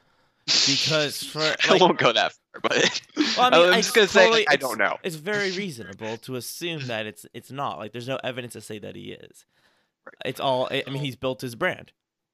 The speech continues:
Speaker 1: And that's, I mean, and that's what it is. It's like, um, Nike, you know, thinking, "Oh, they're s-, they're the best sports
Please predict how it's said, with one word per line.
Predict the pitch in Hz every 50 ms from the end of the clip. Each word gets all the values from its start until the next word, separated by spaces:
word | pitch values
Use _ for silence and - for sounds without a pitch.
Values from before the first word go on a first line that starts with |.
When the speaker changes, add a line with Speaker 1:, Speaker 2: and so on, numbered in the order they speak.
| _ _ _ _ -
Speaker 1:
And | 123 131 127 127
that's, | 131 135 131 -
I | - 135
mean, | 127 127 123 123
and | - 143 139 131
that's | 127 127 120 -
what | 113 113 113
it | 113 120
is. | 156 160 120 107 104 -
It's | - 131 - -
like, | 135 135 135 135 131 -
um, | 120 117 117 110 110 104 80 92
Nike, | 123 123 143 143 - 123
you | 110 104 104 104
know, | 104 101 101
thinking, | 101 110 110 107 107 -
"Oh, | 131 131 120
they're | 110 113 117 117 117 113
s-, | 110 107 - - - -
they're | - 123 127 123
the | 117 131
best | 127 - 107 107 117 - - -
sports | - - 208 180 - - _ - - -